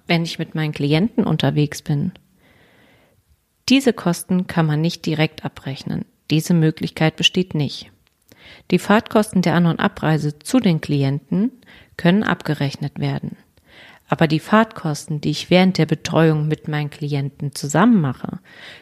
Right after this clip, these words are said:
können nicht gesondert abgerechnet werden, sondern sind im normalen Stundensatz erhalten. Die zweite Frage ist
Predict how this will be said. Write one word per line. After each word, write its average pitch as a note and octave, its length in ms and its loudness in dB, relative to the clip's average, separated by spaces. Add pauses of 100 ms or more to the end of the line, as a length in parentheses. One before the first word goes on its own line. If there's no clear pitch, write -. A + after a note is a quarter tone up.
(100)
können D#3 240 0
nicht G3 240 0
gesondert E3 640 -2
abgerechnet - 680 -4
werden, E3+ 400 2
sondern G3+ 400 4
sind F#3 240 2
im E3 200 0
normalen C#3 420 0
Stundensatz D3 720 -2
erhalten. D3+ 640 -4 (2250)
Die F#3 100 2
zweite E3 440 0
Frage F#3 360 0
ist - 400 -4